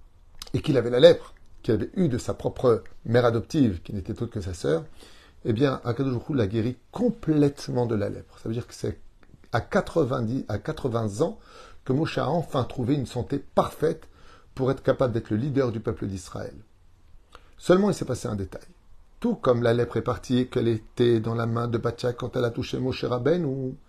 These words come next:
quand la lèpre, la lèpre s'est retournée contre Bathia, euh, contre Moshe Rabbeinu, tout son corps est devenu normal, sauf sa main. Et c'est pour ça qu'Hachem lui dira, pour lui faire une allusion sur le Lachon Hara, qu'on ne parle pas du mal du peuple d'Israël, «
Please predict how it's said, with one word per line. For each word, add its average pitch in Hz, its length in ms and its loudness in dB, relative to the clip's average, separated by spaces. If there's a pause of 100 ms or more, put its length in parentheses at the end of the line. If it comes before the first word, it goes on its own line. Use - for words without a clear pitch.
(440)
quand - 180 0
la 127 120 6
lèpre, 139 480 4
la 117 140 6
lèpre 156 280 6
s'est - 160 -4
retournée 151 800 2 (680)
contre 196 360 4
Bathia, 104 420 -4 (320)
euh, 120 140 6
contre 143 280 0
Moshe 113 220 0
Rabbeinu, 156 460 0 (440)
tout 240 140 4
son 214 200 4
corps 170 220 8
est 127 40 4
devenu 135 240 4
normal, 175 420 4
sauf - 300 0
sa - 160 0
main. 110 220 -4 (600)
Et 110 40 -8
c'est - 120 -8
pour 90 100 -6
ça 156 140 4
qu'Hachem 139 340 2
lui 110 100 0
dira, 113 320 2
pour 113 120 -8
lui 95 60 -4
faire 117 160 -2
une 113 80 0
allusion 110 260 0
sur - 160 -4
le 104 60 0
Lachon 104 260 -2
Hara, 117 120 2
qu'on 104 120 -8
ne 92 40 -8
parle 110 140 -4
pas 127 120 2
du 110 100 0
mal 110 140 0
du 98 60 -4
peuple 98 160 -6
d'Israël, « 143 400 0